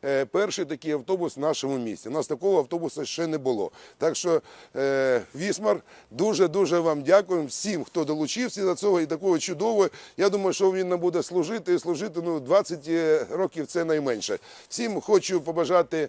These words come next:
гарного дня, е, нашим німецьким партнерам теж гарного дня, а нам,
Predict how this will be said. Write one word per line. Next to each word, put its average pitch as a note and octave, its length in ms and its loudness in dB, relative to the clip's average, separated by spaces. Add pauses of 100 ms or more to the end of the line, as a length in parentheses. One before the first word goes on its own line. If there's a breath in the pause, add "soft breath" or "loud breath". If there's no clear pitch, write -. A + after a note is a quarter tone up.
(340 loud breath)
гарного D#3+ 440 4
дня, G3 320 2 (380 loud breath)
е, C#3+ 440 4
нашим E3 400 0
німецьким E3 460 -2
партнерам D3+ 460 0
теж G3+ 320 4
гарного F#3+ 380 2
дня, D#3+ 280 0
а E3 140 0
нам, F#3 280 4